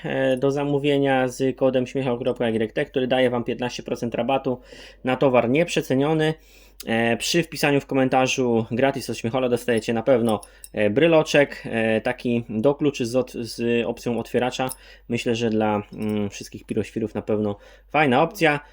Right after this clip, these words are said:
Wlepeczkę, są też tam w woreczku, e, petardki, niestety nie mam ich tutaj, ale to są takie klasyczne jakieś tam killerki, mm, e, killerki. E, z tego co pamiętam, były też chyba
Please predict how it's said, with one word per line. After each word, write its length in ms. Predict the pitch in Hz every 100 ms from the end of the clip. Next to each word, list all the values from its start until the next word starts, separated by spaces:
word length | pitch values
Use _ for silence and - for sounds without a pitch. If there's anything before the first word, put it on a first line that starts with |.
| _
Wlepeczkę, 760 | 110 151 156 160 - - 143 131 - -
są 240 | - 143
też 180 | 135 131
tam 200 | 127 131
w 40 | 127
woreczku, 520 | 131 127 - 120 117 113
e, 180 | 101
petardki, 720 | - 147 135 135 - - 123
niestety 300 | 120 117 120
nie 100 | 123
mam 160 | 123 113
ich 80 | 107
tutaj, 220 | - 170
ale 160 | 175 139
to 80 |
są 120 | 123 117
takie 200 | - 113
klasyczne 500 | 110 - 117 - 107
jakieś 240 | 107 104
tam 140 | 101
killerki, 600 | 101 127 135 123 - 113 107 -
mm, 800 | 107 104 101 101 101 101 104 101 _ _ _ _ _ - _ -
e, 160 | 95
killerki. 540 | - 131 147 135 127 113 - - - -
E, 720 | 104 107 104 101 101 101 104
z 140 | - -
tego 240 | 147 143
co 120 | -
pamiętam, 480 | 120 117 143 135 127
były 220 | 131 131
też 220 | 120 110 -
chyba 760 | 131 123 120 117 110 110 110